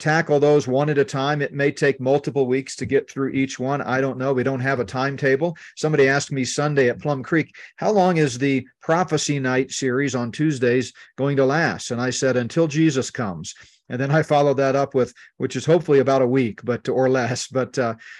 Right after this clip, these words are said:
seriously, we're gonna go as long as we need to. It's just gonna be our focus,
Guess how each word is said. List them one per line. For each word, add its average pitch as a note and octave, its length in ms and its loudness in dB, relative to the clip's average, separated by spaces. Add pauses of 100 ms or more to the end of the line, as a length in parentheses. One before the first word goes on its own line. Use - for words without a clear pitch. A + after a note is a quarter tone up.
seriously, E3+ 460 4
we're D#3+ 160 2
gonna F3 160 0
go D3+ 200 6
as C3 120 2
long D#3+ 180 2
as C#3 140 0
we C#3+ 100 -4
need C#3 240 -4
to. C#3+ 140 0
It's B2 100 -4
just E3 200 -6
gonna D3 140 -4
be C3+ 140 2
our B2 160 2
focus, C#3+ 640 0